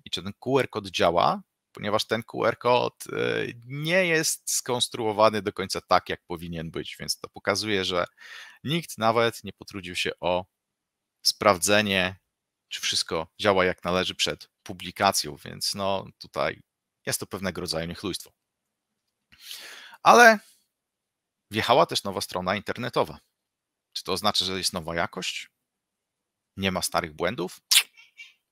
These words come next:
Niestety nie. Nowa strona agencji wywiadu. Wchodzimy sobie, jeśli chcemy się zrekrutować, możemy wejść na stronę formularze, kontakt. I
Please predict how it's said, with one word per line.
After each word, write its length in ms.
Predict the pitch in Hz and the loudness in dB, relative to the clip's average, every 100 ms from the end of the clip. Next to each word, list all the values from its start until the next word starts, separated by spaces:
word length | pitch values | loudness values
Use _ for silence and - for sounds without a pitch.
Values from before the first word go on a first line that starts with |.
| _ _ _ _ _ _ _ _ - | _ _ _ _ _ _ _ _ -14
Niestety 640 | 95 92 80 - 208 190 90 | -4 -2 -2 0 0 0 -2
nie. 140 | - _ _ _ - - - - - - - | -6 _ _ _ -20 -16 -16 -18 -20 -12 0
Nowa 200 | 247 165 | 6 6
strona 420 | - 170 151 131 | 4 4 6 6
agencji 340 | 113 95 - | 4 0 -6
wywiadu. 500 | 87 98 135 113 107 104 _ _ | -6 4 4 4 0 -6 _ _
Wchodzimy 400 | - 85 95 123 | -10 -8 -6 -2
sobie, 440 | - 107 98 92 98 _ | -2 -2 0 -2 -2 _
jeśli 200 | - - | -10 -6
chcemy 240 | - 95 | -6 -6
się 120 | - | -6
zrekrutować, 760 | 85 - - 104 143 127 127 - | -6 -8 -8 -2 2 4 2 2
możemy 360 | - 95 87 85 | -8 -8 -8 -4
wejść 260 | 82 - | -4 -4
na 60 | - | -10
stronę 400 | - 78 80 - _ _ | -12 -10 -8 -10 _ _
formularze, 760 | - - - 110 165 127 123 117 - _ | -20 -18 -2 4 6 4 0 -2 -6 _
kontakt. 640 | - 110 113 104 110 - _ _ - - - - _ _ - | -8 -4 2 4 2 -4 _ _ -20 -20 -20 -20 _ _ -2
I 380 | 202 196 190 | 2 2 0